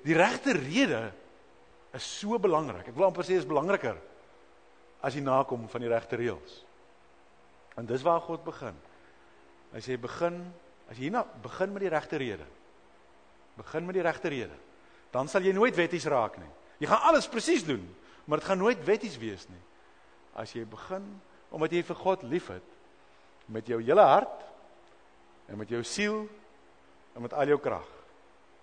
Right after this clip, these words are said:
Ok. Is het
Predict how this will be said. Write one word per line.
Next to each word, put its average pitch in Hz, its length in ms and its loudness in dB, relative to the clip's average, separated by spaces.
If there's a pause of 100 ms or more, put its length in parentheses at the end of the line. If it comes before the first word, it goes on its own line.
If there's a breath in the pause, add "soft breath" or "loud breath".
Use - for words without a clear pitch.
(800 soft breath)
Ok. 175 160 6 (3750 soft breath)
Is 196 160 4
het - 100 -4